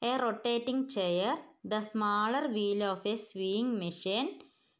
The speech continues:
wheels of floor mill. Next, linear motion. Lift, a needle of the swing machine, aeroplane runs along the runway, coconut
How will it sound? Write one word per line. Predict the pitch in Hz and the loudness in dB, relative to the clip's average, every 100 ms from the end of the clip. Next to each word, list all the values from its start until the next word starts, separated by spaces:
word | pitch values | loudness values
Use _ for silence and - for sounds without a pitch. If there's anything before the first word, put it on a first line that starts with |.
| - | -6
wheels | 196 262 302 302 214 | -2 0 0 -2 -2
of | 240 370 - - _ - | 0 -2 -8 -20 _ -4
floor | 220 190 180 175 | 0 2 2 0
mill. | 143 - - _ _ _ _ _ _ _ _ _ _ _ _ _ _ _ _ _ _ _ _ - - _ 220 | -2 -4 -14 _ _ _ _ _ _ _ _ _ _ _ _ _ _ _ _ _ _ _ _ -20 -20 _ 2
Next, | 208 202 - - 247 403 - - - _ - | 2 0 -4 0 2 0 -4 -16 -20 _ 0
linear | 240 240 247 247 254 311 233 | 2 4 4 4 4 4 2
motion. | 196 180 175 147 - - _ _ _ - 208 | 2 0 0 -2 -6 -20 _ _ _ -2 2
Lift, | 208 202 - - 254 453 - - - 196 | 2 0 -4 0 2 2 -4 -14 -4 0
a | 208 214 | 2 4
needle | 226 247 320 320 - | 4 4 2 2 0
of | 208 - | 0 0
the | 202 190 | -2 -2
swing | - 180 190 240 233 | -2 0 2 2 2
machine, | 220 - 240 349 427 - - _ - 180 | 0 0 0 0 -4 -12 -20 _ -4 2
aeroplane | 202 208 269 269 262 254 226 202 | 4 4 2 2 2 2 2 2
runs | 202 269 311 - - | 2 2 0 -4 -2
along | 190 185 185 180 | 2 2 2 2
the | 185 175 | 2 2
runway, | 175 175 185 240 370 - - _ - | 2 2 2 2 0 -6 -20 _ 0
coconut | 208 202 214 233 254 | 2 2 2 2 2